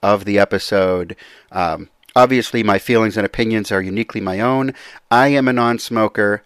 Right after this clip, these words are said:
I find smoking to be extremely gross. I've never smoked in my life, and, uh, you know, that's my perspective about it. I really, I really hate it.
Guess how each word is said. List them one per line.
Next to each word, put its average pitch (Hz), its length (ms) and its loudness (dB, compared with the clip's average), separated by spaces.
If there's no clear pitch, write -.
I 101 160 0
find 117 380 0
smoking 110 480 -4
to - 140 -18
be 92 160 -8
extremely 110 580 -4
gross. 95 500 -4
I've 85 80 -16
never 131 260 4
smoked 120 400 0
in 107 80 -2
my 101 120 0
life, 135 460 0
and, 101 640 -4
uh, 92 420 2
you 107 100 -4
know, 95 180 -2
that's 113 260 4
my 110 240 2
perspective 117 600 0
about 82 200 -4
it. 82 60 -6
I 85 60 -2
really, 110 500 0
I 98 60 -4
really 113 320 0
hate 110 240 4
it. 92 180 -2